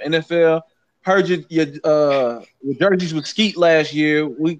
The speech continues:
plan on making you some better jerseys, better layout,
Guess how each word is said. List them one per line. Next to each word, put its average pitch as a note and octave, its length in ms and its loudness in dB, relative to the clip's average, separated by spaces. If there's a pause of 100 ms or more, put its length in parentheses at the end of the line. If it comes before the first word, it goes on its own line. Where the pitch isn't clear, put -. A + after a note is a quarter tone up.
(140)
plan F3 240 0
on E3+ 120 -2
making E3 260 0
you D#3 120 -4
some C#3+ 160 -8
better D#3+ 240 2
jerseys, D3 480 -2
better D3+ 240 0
layout, C#3+ 640 2